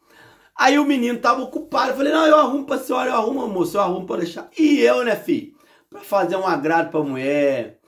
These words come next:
mostrar que eu era o tal, isso e aquilo, né? <laughs> Eu fui, peguei uma cesta básica, cesta básica vem,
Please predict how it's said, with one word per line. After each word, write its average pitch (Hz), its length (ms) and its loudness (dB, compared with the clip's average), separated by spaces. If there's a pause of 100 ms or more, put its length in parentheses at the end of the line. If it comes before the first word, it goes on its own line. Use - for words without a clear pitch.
(220)
mostrar 151 540 -2
que 151 80 -8
eu 147 80 0
era 143 160 2
o 139 60 -4
tal, 127 840 -2
isso 151 340 -2
e 135 40 -4
aquilo, 143 500 -4
né? 127 160 -8 (1300)
<laughs> - 420 -12
Eu 220 320 6
fui, 208 320 -8 (320)
peguei 214 320 2
uma 214 140 0
cesta 349 440 -4
básica, 180 720 -4 (300)
cesta 170 340 2
básica 160 500 0 (160)
vem, 151 400 2